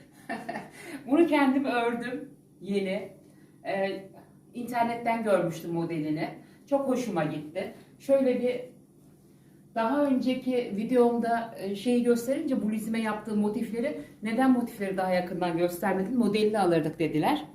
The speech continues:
arkadaşlar. Şöyle bluzimi gösteriyorum size, hırkamı.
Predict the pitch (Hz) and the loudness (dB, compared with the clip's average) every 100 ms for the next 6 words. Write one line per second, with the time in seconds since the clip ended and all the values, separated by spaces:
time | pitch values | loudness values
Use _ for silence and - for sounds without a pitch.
0 | - - 170 170 165 151 - 269 311 - | -18 -2 -2 2 2 2 0 -2 -4 -6
1 | - - - - - 294 277 262 254 254 | -18 -20 -20 -8 4 4 4 2 2 0
2 | 247 247 240 254 240 240 202 190 185 170 | 2 2 2 0 2 4 2 0 -8 -4
3 | 214 254 202 185 - 170 165 - - | -2 -2 -4 -6 -6 -6 -4 -6 -8